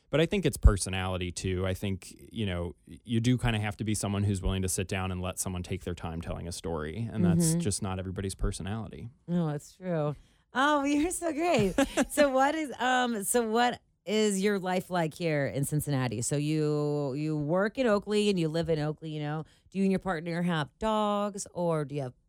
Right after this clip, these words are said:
Speaker 2: any kids, or do you have plants? I saw that you're a plant dad.
Speaker 1: <laughs>
Speaker 2: I love that you say that. I had to call myself a plant mom. I was up to eighty plus plants there for a while.
Speaker 1: Ooh,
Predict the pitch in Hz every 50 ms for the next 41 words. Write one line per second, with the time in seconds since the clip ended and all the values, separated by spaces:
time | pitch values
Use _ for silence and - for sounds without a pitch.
0 | _ - - - 180 170 - - - 226 220 214 220 208 180 180 160 156 131 127
1 | _ - - - 214 214 214 214 214 214 214 - 202 185 170 190 190 180 151 160
2 | 170 - - 190 185 185 185 185 - 175 151 143 143 143 135 135 131 269 240 -
3 | - 240 220 - - 208 - 196 214 233 233 226 220 202 202 202 208 202 - -
4 | 190 170 165 160 160 147 135 131 202 - - - - 180 - - 175 175 208 202
5 | 196 208 196 190 185 - 196 175 165 156 - 151 - 170 139 139 156 156 147 143
6 | 139 131 131 95 139 143 143 147 147 143 143 156 147 - 143 147 131 - _ -
7 | 170 170 170 160 165 160 156 143 - - - 139 139 131 - _ _ - 139 131
8 | - - - - - - - - - - - - 71 - 277 392 440 427 381 208
9 | 160 135 117 107